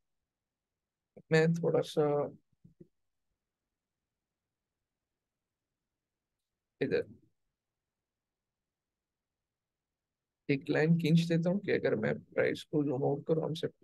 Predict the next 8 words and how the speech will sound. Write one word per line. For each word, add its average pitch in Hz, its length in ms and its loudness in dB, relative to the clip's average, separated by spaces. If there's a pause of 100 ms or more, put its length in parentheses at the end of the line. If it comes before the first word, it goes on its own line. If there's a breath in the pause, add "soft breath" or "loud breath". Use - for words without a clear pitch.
(200)
भूले 135 240 -2
ना - 160 -8
सारा - 340 -6
कुछ - 300 -12 (1080)
इस 165 140 -4
रीजन - 260 -6
में। - 140 -12
हाँ। - 380 -8